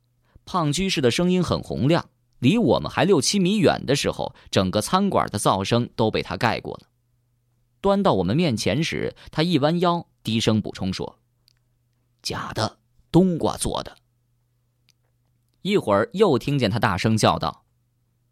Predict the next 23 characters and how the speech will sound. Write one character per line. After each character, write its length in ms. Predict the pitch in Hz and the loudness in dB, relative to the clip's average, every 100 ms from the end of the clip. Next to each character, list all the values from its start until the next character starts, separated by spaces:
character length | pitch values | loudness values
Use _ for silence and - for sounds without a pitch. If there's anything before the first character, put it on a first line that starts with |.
| _ _ _ | _ _ _
：“麻 260 | 131 147 208 | -2 0 2
辣 220 | 226 175 | 2 0
鸡 200 | 170 269 | 0 -2
块 200 | 254 240 | 2 6
儿 180 | 277 147 | 6 6
来 280 | 92 90 95 | 4 2 2
了。” 320 | 87 - - _ _ _ _ _ _ _ _ _ _ _ | -2 -6 -10 _ _ _ _ _ _ _ _ _ _ _
到 220 | 180 143 | -2 0
了 80 | 110 | 2
我 80 | 85 | 2
们 120 | 107 | 2
面 200 | 156 110 | 2 2
前， 240 | - 123 | 0 2
又 180 | 226 143 | 4 2
是 140 | 101 | 0
低 160 | - 95 | -4 -4
声 180 | 92 87 | -2 -4
一 80 | 64 | -4
句 240 | - - _ _ _ _ _ _ _ | -8 -10 _ _ _ _ _ _ _
：“还 320 | - - - | -10 -6 -4
是 160 | - | -4
假 240 | 113 - - | -4 -6 -10
的。” 160 | - | -10